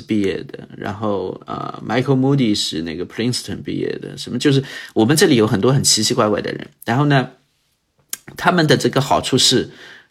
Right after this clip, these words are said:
就是反复跟我强调一件事，就是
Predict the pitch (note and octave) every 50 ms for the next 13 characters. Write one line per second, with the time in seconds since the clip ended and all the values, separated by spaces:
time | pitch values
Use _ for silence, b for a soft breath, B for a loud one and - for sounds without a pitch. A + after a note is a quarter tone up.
0 | B - - B2 A2 - A#2+ G#2+ F#2+ D2 C#2+ b b b b b b b - -
1 | - A2 G2 G#2 - F3+ E3 C#3+ E3 D3+ C#3+ A2+ G2+ - - G#2 F2+ G2+ - G2
2 | F#2 G#2 G#2+ - A2 G#2+ G#2+ - - - - - G#2 - - -